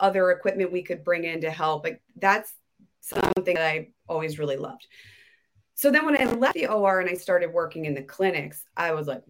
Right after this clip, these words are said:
"Whoa, we wanna talk about fixing things? Like, you guys, you got ninety-nine problems in there most of the time." The, they're usually understaffed. Your people are super busy. You guys don't always have time to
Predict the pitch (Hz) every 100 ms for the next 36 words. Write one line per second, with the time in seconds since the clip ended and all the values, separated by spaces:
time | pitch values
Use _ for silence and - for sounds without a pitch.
0 | 151 185 - - _ _ _ _ 185 190
1 | 180 185 175 151 139 - _ _ 185 -
2 | 247 262 262 277 277 247 175 - _ _
3 | _ - 233 240 170 - - - 202 160
4 | 160 151 147 135 170 175 156 147 147 143
5 | 143 143 139 160 156 147 147 - 151 -
6 | - - - - - _ _ - 156 180
7 | 160 156 151 147 _ _ _ _ _ _
8 | - 160 160 151 151 147 156 147 147 -
9 | 135 143 151 - - _ _ _ 156 151
10 | 151 151 147 143 143 - 147 147 139 -
11 | 143 135 143 139 139 143 _ _ _ -
12 | 170 170 160 160 156 151 147 151 147 147
13 | 147 147 - 156 147 143 147 147 _ _
14 | _ _ _ - 151